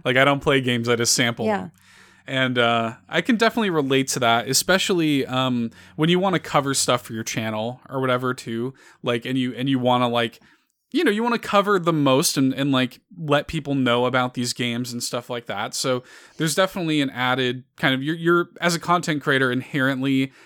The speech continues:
Speaker 1: I think, increasing your backlog, like, all the time. Uh, but at the same time, Sean made a good point actually in the chat,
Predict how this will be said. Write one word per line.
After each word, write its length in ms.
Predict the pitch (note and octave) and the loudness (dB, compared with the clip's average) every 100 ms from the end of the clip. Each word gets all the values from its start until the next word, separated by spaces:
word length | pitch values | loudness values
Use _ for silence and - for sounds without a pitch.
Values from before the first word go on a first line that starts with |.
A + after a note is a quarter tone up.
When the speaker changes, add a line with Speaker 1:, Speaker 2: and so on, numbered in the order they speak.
| - | -4
Speaker 1:
I 120 | D3 | -2
think, 340 | D3 C#3+ C#3 - | 0 -2 -2 -8
increasing 460 | D3+ C#3+ D3 C3+ D3+ | -8 -4 -2 -2 0
your 80 | B2+ | 0
backlog, 500 | A#2+ B2 - C3+ C3+ | 2 0 0 0 2
like, 180 | B2 A#2+ | 0 0
all 140 | A#2+ | -2
the 60 | A#2+ | -2
time. 460 | - A2 A2 C3+ F3+ _ - - _ - | -4 -6 -4 -6 -10 _ -20 -20 _ -6
Uh, 540 | C3 B2+ A#2+ A#2 A#2 C3 _ _ - | 0 2 2 2 -2 -6 _ _ 0
but 260 | F#3 F3+ _ _ _ | 0 0 _ _ _
at 100 | F3+ F3+ | -4 -2
the 80 | |
same 260 | F#3 B3 D#4 | 2 2 2
time, 260 | A#3+ G3 F3 | 0 0 0
Sean 320 | - G3 D#4+ | 0 0 0
made 140 | D4 | -2
a 40 | G3+ | -2
good 200 | D#3 C#3 | -2 -2
point 220 | D3+ C3+ | -2 -2
actually 320 | B2+ C3 C3 B2 | -2 -4 -4 -4
in 80 | A#2 | -4
the 60 | |
chat, 500 | A2 - C#3+ B2 G#2 | -4 -2 0 -2 -4